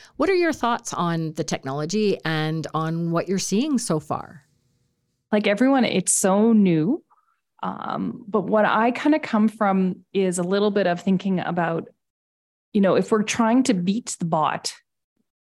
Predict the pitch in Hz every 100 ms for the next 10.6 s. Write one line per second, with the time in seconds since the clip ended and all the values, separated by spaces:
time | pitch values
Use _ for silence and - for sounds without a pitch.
0 | _ _ - - 294 285 269 - 220 208
1 | 190 - 180 185 170 170 156 139 165 156
2 | - - - - 117 - - - - _
3 | - 82 - - - _ - - - -
4 | 208 220 214 - 147 - 196 175 165 160
5 | 165 151 160 135 151 156 143 175 101 -
6 | - - - 156 143 170 165 151 156 151
7 | - 151 131 - 180 175 175 190 185 190
8 | 170 - 190 180 175 170 170 175 175 285
9 | - _ _ _ - _ - 202 185 175
10 | 185 170 180 175 160 160